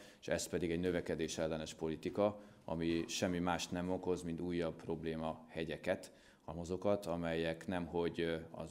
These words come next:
magyar gazdaságot meglendítenék, kilendítenék abból a csökkenő pályából, ami van,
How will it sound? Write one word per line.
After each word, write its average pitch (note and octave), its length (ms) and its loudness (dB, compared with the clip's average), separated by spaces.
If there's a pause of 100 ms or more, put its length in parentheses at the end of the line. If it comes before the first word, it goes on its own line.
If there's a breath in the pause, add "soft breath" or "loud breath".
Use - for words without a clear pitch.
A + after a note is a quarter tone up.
magyar E2 280 -2
gazdaságot E2 680 -4
meglendítenék, F2+ 840 0
kilendítenék F2+ 920 0
abból F2 300 2
a F2 60 2
csökkenő F2 460 0
pályából, E2 420 2
ami E2 200 -2
van, D#2+ 220 -2